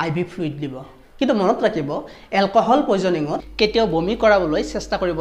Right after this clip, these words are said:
নালাগে, কিয়নো এলকহল পয়জনিঙৰ ফলত ৰোগীৰ ডিঙিত গেগ ৰিফ্লেক্স হোৱাৰ চান্স থাকে। গেগ ৰিফ্লেক্স মানে হ'ল ৰোগীজনৰ ডিঙিটো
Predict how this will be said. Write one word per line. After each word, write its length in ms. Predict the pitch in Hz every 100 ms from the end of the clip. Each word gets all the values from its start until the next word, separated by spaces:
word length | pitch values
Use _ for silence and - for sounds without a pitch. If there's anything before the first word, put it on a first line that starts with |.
| 147
নালাগে, 320 | 127 123 120 120 - - - - - - -
কিয়নো 240 | 240 208 - - - 202
এলকহল 340 | 202 220 254 277
পয়জনিঙৰ 360 | 240 240 233 202
ফলত 220 | 165 285 - - - 175
ৰোগীৰ 240 | 196 247 165
ডিঙিত 240 | 165 180 - - - 147
গেগ 160 | 202 190 185
ৰিফ্লেক্স 320 | 214 240 - -
হোৱাৰ 140 | 180 202
চান্স 180 | 180 175 -
থাকে। 200 | - - - - - 170
গেগ 120 | 185 202
ৰিফ্লেক্স 280 | 233 294 294
মানে 140 | 214 202
হ'ল 120 | 156 349 - - - 170
ৰোগীজনৰ 360 | 175 202 247 254
ডিঙিটো 280 | 180 190 254